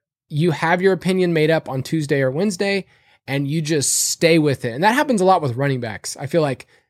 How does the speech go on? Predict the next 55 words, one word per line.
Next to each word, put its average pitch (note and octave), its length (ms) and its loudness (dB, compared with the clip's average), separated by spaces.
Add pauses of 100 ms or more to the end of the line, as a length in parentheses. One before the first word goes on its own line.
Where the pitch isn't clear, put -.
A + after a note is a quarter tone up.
(120)
this F#3 200 2
is F#3+ 120 -8
the F#3 80 2
running E3+ 240 2
back D3+ 260 -2
I D3 60 4
have D3+ 400 -2
to D#3 80 0
have D3+ 160 4
in C#3 60 -4
my C3 120 -4
lineup A#2+ 340 -6
this A#2+ 220 -12
week. A#2 260 -10 (440)
And E3+ 380 0 (480)
maybe A#3 280 4
a A3 80 4
better E3+ 300 4
way E3 120 4
to C#3 100 0
say E3 280 2
that D3+ 160 6
is C3 320 -2
I'd D3+ 200 0
like C3+ 280 -2
to E3 80 -2
have E3+ 180 2
this E3+ 120 -4
player F#3+ 240 2
in F#3 60 0
my F#3 80 0
lineup, G3 380 2 (140)
and C#3+ 140 -4
I B2 60 -2
should F3 340 0
have G3 140 4
this F#3+ 100 -4
player G3+ 160 2
in G3 60 0
my F#3+ 80 2
lineup, G3+ 400 0
but D3 140 -4
not E3+ 280 -2
so F#3 160 -2
much D#3 380 -2 (280)
I C3+ 120 2
have E3 360 2
to D3+ 80 0
have C#3 260 0
Dalvin C#3 300 0
Cook C3+ 220 -2
in - 100 -6
every C#3 280 -2
single B2 300 -4
lineup. A2 380 -8